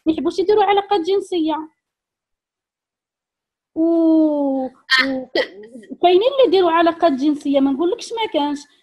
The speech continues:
بصح أنا نهضر لك يعني على ليكا كاينين دي، يعني أنا، أنا كي، كي هضرت المرة اللي فاتت، تسمى أنا نشوف، آه، نس-، نساء، حالة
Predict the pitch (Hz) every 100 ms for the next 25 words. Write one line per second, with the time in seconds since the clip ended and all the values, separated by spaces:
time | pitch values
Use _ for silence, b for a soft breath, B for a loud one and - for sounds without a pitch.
0 | _ - 330 349 320 311 440 453 - 392
1 | 381 349 339 339 330 320 320 B 262 403
2 | 415 320 320 - - 320 349 277 269 277
3 | 349 359 370 349 330 302 285 247 294 339
4 | 330 320 302 320 277 302 330 311 294 294
5 | 302 302 285 285 320 320 _ 233 _ _
6 | _ _ _ _ _ _ 349 370 359 349
7 | 349 330 403 - 381 349 330 320 302 226
8 | 202 196 285 285 294 294 311 311 415 415
9 | 403